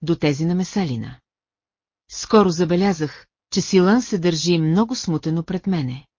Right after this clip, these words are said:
С готовност изпълняваше всички задължения, които му възлагах, като да прави неочаквани посещения в гражданските съдилища от мое име, за да се увери,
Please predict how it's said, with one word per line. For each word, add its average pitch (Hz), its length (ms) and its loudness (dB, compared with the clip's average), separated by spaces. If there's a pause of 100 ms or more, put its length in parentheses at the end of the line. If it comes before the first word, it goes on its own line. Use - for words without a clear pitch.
(100)
С 160 120 -4
готовност 302 580 4
изпълняваше 180 760 0
всички - 400 -4
задължения, 190 800 0 (200)
които 160 240 4
му 160 100 0
възлагах, 170 600 -2 (180)
като 180 200 0
да 175 120 0
прави 247 260 2
неочаквани 175 640 0
посещения 156 640 -2
в 143 40 -8
гражданските 156 640 -4
съдилища 151 580 -2
от 143 140 -6
мое 151 240 0
име, 165 320 0 (400)
за 165 160 2
да 165 80 -2
се 170 140 0
увери, 170 400 0